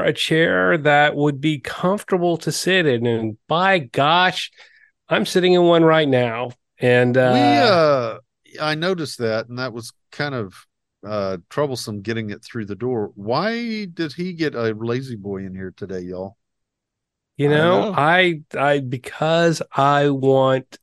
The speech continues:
Speaker 1: I think the people can tell whenever I'm relaxed and comfortable and when I'm
Speaker 3: Yeah.
Speaker 1: not.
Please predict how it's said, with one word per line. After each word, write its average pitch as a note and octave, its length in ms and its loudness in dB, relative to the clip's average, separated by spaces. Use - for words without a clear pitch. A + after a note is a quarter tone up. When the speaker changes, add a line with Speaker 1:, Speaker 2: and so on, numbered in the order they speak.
Speaker 1:
I C#3 140 2
think D#3+ 240 2
the C#3 80 0
people C3 280 -2
can A#2+ 140 -2
tell A2+ 240 -2
whenever A2 380 -2
I'm G#2+ 260 -4
relaxed G#2 760 -8
and A#2+ 120 -6
comfortable - 520 -12
and B2 140 -6
when A2 180 -8
I'm A2+ 200 -10
Speaker 3:
Yeah. - 80 -12
Speaker 1:
not. - 160 -14